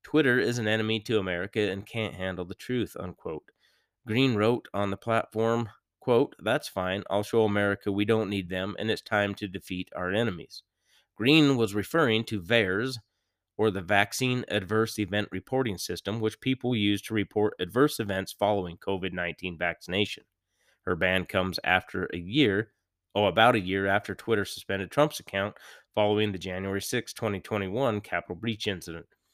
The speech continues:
Greene issued an additional statement following her ban.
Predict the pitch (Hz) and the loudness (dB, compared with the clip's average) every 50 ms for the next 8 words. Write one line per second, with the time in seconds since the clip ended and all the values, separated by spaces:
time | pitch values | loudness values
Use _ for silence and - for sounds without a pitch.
0 | _ _ - - - - _ _ _ - 123 151 165 151 135 131 127 - 127 127 | _ _ -20 -20 -20 -20 _ _ _ 4 6 6 8 8 6 4 4 2 2 4
1 | 131 127 - - - 104 104 95 90 117 131 - - - 87 - - - 92 98 | 4 2 2 -2 -4 -4 -2 -2 0 -2 -2 -2 -4 -10 -10 -8 -4 -4 -4 -2
2 | 73 85 104 - - - 90 92 92 87 90 90 90 95 90 85 104 107 107 92 | -4 -6 -8 -10 -8 -6 -6 -4 -4 -6 -6 -8 -8 -8 -6 -4 -2 -2 -2 -2
3 | 85 - - | -4 -8 -12